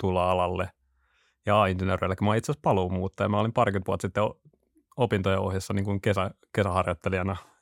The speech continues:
Sitten kävin tekemässä vähän muita juttuja. Ja tota, nyt taas, taas A-insinööreillä. Ehkä tämän päivän tematiikkaan liittyen, niin tota, matkan varrella on tullut tehtyä aika paljon kaikenlaista niin kuin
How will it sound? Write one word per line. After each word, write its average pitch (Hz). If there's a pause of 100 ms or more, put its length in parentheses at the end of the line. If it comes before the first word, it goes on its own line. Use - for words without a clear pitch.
(300)
Sitten -
kävin 101
tekemässä 95
vähän 98
muita 95
juttuja. 90 (840)
Ja 98
tota, 90 (160)
nyt 120
taas, 95 (1080)
taas 151
A-insinööreillä. 101 (100)
Ehkä 147 (600)
tämän 147
päivän 113
tematiikkaan 101
liittyen, 95
niin 98
tota, 95 (320)
matkan 127
varrella 101
on 98
tullut 104
tehtyä 110
aika 127
paljon 95
kaikenlaista 98
niin 95
kuin 95